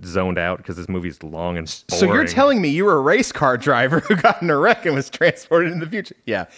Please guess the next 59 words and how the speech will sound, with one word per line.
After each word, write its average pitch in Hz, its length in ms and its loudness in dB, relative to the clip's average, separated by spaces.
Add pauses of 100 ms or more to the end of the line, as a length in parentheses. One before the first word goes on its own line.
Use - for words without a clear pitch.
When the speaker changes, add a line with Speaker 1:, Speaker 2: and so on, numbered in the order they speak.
(140)
Speaker 2:
And 185 140 2
she 214 100 -2
gives 170 220 0
him 143 80 0
a 120 60 -2
gun. 73 320 -10
I 131 80 -2
mentioned 143 300 0
that 98 140 -4
before, 76 280 -10
but 82 140 -8
she - 100 -12
gives 117 180 -2
him 101 80 -6
a 90 60 -10
pistol. - 480 -14 (880)
Speaker 1:
And 113 120 -2
he 139 100 -2
looks 117 220 -4
at 110 140 0
it 107 100 -4
like, 101 200 -4
"Uh, 95 40 -10 (520)
I 131 200 -10
can't 92 220 -8
act." - 400 -8
Speaker 2:
'Cause 135 160 -6
when 170 80 -2
Speaker 1:
And 170 60 0
Speaker 2:
you're - 80 0
Speaker 1:
then 98 80 -2
he 160 80 -4
Speaker 2:
here, 165 80 -8
Speaker 1:
leaves. 78 180 -16
Speaker 2:
I 123 60 -4
gotta 113 180 -2
keep - 200 -8
that 90 200 -8
thang, 90 240 -8
you 113 80 -6
gotta 120 140 0
keep 107 160 -10
that 90 180 -10
thang 85 260 -10
on 69 200 -16
you. - 100 -18 (320)
And 120 120 -2
now 170 280 4
we 175 180 -4
enter 135 600 -2 (1200)
a 143 80 4
really 226 520 2
just, - 420 -2 (440)
this 185 240 0
is, 151 140 -4 (300)
this 180 180 0
is 135 120 -8
world 101 340 -4
building. 80 380 -10